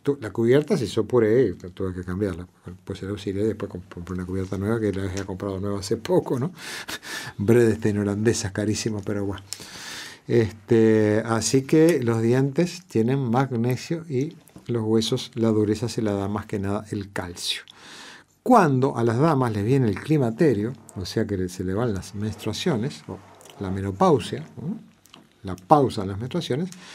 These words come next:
es porque bajan las hormonas sexuales y ahí les baja el estradiol. Y el estradiol es importantísimo para mantener los huesos calcificados. Por eso es común que haya o-, mujeres de cincuenta y ocho, varias pacientes mías,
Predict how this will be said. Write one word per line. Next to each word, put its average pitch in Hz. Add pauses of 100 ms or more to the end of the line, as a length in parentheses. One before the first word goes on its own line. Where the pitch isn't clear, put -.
(280)
es 117
porque 131
bajan 117
las 123
hormonas 104
sexuales 95
y 110
ahí 110
les 131
baja 131
el 143
estradiol. 95 (880)
Y 117
el 117
estradiol 131
es 147 (100)
importantísimo 190
para 143
mantener 135
los 147
huesos 151
calcificados. 101
Por 113
eso 147
es 156
común 180 (680)
que 131
haya 127
o-, 131
mujeres 113
de 98
cincuenta 104
y 131
ocho, 156
varias 98
pacientes 104
mías, 175